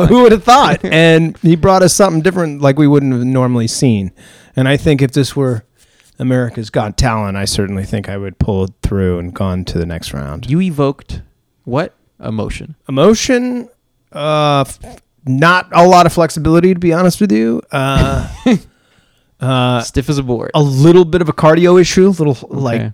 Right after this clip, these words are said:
Speaker 2: little bit, like, I don't, sometimes I'm amazed by dancers, especially cheerleaders, to be honest with you.
Speaker 1: Mm.
Speaker 2: Not for obvious reasons. Get your head out of your ass.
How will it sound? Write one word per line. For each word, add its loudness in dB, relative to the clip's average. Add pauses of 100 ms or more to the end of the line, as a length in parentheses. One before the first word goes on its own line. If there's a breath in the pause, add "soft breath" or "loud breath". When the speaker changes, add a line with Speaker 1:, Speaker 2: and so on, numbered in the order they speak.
Speaker 2:
little -4
bit, -4
like, -6
I -4
don't, -8
sometimes -2
I'm 2
amazed 2
by 0
dancers, -6
especially -2
cheerleaders, -8
to -16
be -8
honest -8
with -6
you. -4
Speaker 1:
Mm. -2 (340 loud breath)
Speaker 2:
Not -2
for -2
obvious -6
reasons. -8
Get -10
your -8
head -10
out -16
of -14
your -16
ass. -10